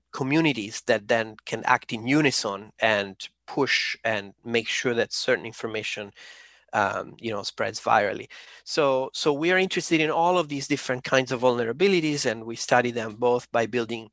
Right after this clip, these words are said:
agent-based models and running simulations, as well as just by analyzing large volumes of data from, from the social media platforms.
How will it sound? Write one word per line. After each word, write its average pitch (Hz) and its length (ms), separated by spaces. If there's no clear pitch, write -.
agent-based 113 540
models 135 480
and 104 120
running 107 220
simulations, 127 580
as - 160
well 131 180
as 117 140
just - 260
by 120 180
analyzing 117 600
large 113 360
volumes 110 500
of 104 160
data 104 320
from, 101 480
from 104 200
the 98 80
social 107 300
media 101 240
platforms. - 760